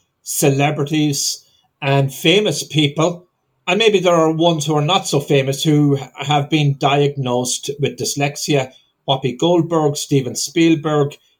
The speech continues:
Tim Tebow, Henry Winkler. He had dyslexia and math issues. That's an interesting combination. Albert Einstein, Bill Gates,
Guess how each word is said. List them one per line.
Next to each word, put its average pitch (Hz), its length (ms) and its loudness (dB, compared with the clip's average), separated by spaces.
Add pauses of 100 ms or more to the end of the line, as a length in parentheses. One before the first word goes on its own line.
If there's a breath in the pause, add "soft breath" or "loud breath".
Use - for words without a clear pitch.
Tim 135 460 -2
Tebow, 170 880 0 (640)
Henry 151 680 0
Winkler. 165 460 0
He 151 100 6
had 180 100 2
dyslexia 147 680 -2
and 139 300 -6
math 143 400 -2
issues. - 520 -2
That's 143 220 -4
an 127 100 -2
interesting 113 600 -8
combination. 113 720 -4 (400 soft breath)
Albert 170 520 2 (120)
Einstein, 196 1120 0 (760)
Bill 156 340 6 (100)
Gates, 170 840 0